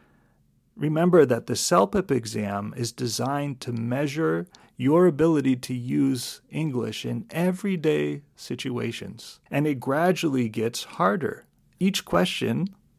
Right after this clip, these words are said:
gets more difficult as it goes along. If you're trying to achieve a high score on the selpip exam, the higher your score,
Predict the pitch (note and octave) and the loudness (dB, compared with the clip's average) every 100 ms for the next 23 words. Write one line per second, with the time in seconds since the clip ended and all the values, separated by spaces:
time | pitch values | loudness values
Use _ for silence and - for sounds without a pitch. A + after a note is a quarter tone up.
0 | - C#3 - C#3+ C#3 A#2+ D3 - B2+ G2+ | 0 0 2 2 2 2 2 2 0 -2
1 | G2 - _ A2+ G#2+ G#2+ B2 A2+ A2 G#2 | -4 -6 _ -2 -2 0 2 2 0 0
2 | A#2+ G#2 F#2 - _ - C3 D3 - F3 | 0 0 -4 -12 _ -4 -2 -2 -2 2
3 | G3+ G#3+ - C#3+ B2+ - - E3+ D3 B2 | 2 2 4 6 6 2 -4 0 2 0
4 | B2 - A#2 A2 - C#3 C#3+ C#3+ - - | -4 -6 -4 -4 -4 -2 0 -2 -6 -2
5 | C#3+ B2 G2+ A2+ - _ _ - A#2+ - | 0 2 0 -6 -14 _ _ -6 -6 -4
6 | D3 D3 - A2+ G#2+ G2+ F#2+ F#2+ - - | -2 -2 -2 -6 -8 -8 -10 -10 -14 -18
7 | _ B2+ A2 - E3+ G3+ E3 C3+ A2 - | _ -8 -6 -2 0 2 0 -2 -6 -4
8 | D#3 E3 G#2+ G2+ | -2 0 0 -2